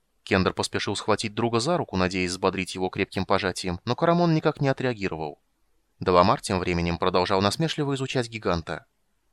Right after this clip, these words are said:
«В чём дело?» спросил он. «Ты что же, думал, он на это не способен?» Тёмный эльф недоверчиво покрутил головой и окинул взглядом собравшихся в зале магов. «Нет, ты такой же, как они все. Глупцы. Все вы глупцы».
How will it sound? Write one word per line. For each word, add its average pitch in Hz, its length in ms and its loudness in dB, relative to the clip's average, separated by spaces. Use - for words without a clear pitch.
«В - 80 -14
чём 160 220 2
дело?» 101 340 2
спросил 92 480 -2
он. 85 220 -2
«Ты 104 100 2
что 104 240 2
же, 90 80 -2
думал, 101 300 4
он 110 120 4
на 110 140 6
это 117 120 0
не 113 100 0
способен?» 120 560 0
Тёмный 90 360 2
эльф 85 180 -2
недоверчиво 92 560 0
покрутил 101 460 -4
головой 120 420 0
и - 100 -6
окинул 110 380 0
взглядом 160 380 -2
собравшихся - 580 -2
в 127 60 -6
зале 131 200 -2
магов. 98 440 -2
«Нет, 92 340 -2
ты 123 100 -2
такой 107 320 2
же, 95 100 0
как - 180 -4
они 90 160 2
все. 82 340 -6
Глупцы. 95 580 -2
Все - 260 0
вы 95 120 2
глупцы». 95 500 -2